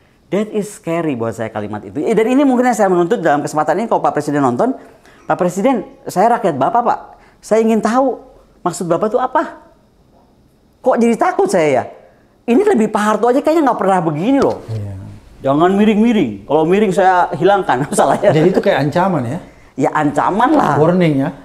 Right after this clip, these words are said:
Speaker 1: Warning, warning berat.
Speaker 2: Kepada gubernur dan P L T gubernur ya?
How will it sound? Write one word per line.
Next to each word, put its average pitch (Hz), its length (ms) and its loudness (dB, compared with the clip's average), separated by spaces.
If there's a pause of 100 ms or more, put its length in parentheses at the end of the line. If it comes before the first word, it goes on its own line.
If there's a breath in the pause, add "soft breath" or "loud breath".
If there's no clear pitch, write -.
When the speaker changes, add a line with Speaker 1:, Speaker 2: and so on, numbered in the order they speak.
Speaker 1:
Warning, 330 480 2
warning 208 400 4
berat. 196 480 -4
Speaker 2:
Kepada 139 480 0
gubernur 147 480 2
dan 135 240 -4
P 151 80 -2
L 131 160 -4
T 131 80 -4
gubernur 131 400 -2
ya? 113 160 -8